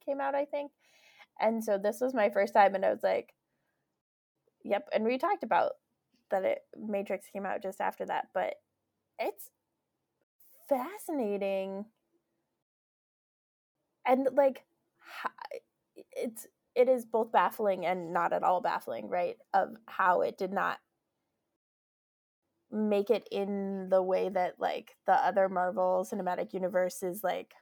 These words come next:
has all of these giant characters that Blade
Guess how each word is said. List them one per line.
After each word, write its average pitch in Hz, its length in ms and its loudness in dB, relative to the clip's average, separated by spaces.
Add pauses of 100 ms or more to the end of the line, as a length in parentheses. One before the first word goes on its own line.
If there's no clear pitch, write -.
(340)
has 220 180 0
all 180 160 4
of 190 120 2
these 202 200 -4
giant 190 320 -4
characters 214 640 -2 (400)
that 196 200 4
Blade 208 540 2